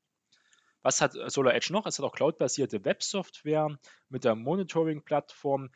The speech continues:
können Fehler auf Modul, Strang und auch Anlageebenen schnell erkannt werden.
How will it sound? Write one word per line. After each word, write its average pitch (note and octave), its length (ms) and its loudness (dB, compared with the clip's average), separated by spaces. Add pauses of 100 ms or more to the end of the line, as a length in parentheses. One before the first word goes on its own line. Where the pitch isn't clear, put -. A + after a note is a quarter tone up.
(160)
können A#2+ 220 -4
Fehler E3 580 0
auf B2 240 -6
Modul, C#3+ 460 -4
Strang C#3+ 340 0
und A#2+ 100 -10
auch G#2 120 -6
Anlageebenen D3 760 -4
schnell C#3 300 -4
erkannt D#3 480 -2
werden. D#3+ 320 -4